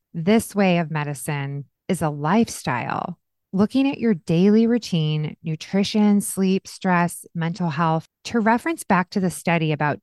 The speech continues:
eighty-eight percent of Americans being metabolically unhealthy, I believe that the lack of education about food and other lifestyle choices is creating disease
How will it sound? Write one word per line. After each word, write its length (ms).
eighty-eight 360
percent 320
of 60
Americans 640
being 380
metabolically 680
unhealthy, 720
I 140
believe 360
that 140
the 100
lack 320
of 120
education 1080
about 300
food 540
and 140
other 280
lifestyle 500
choices 640
is 140
creating 800
disease 600